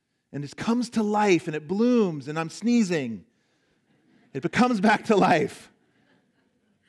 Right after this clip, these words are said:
Winter comes and spring comes after. The stump blooms. Life comes back,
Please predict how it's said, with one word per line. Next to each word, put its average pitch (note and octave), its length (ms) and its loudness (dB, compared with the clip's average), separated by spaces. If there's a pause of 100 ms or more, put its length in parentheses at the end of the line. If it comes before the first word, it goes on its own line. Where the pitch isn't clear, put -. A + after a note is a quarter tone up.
(260)
Winter G3 300 2
comes C#3+ 420 -2
and C3 240 -10
spring D3 340 -6
comes B2+ 280 -10
after. A#2 580 -14 (2500)
The E3 80 -6
stump G3 500 -4
blooms. G3+ 760 -2 (720)
Life G3 560 0
comes F#3+ 340 -2
back, A#3 800 -4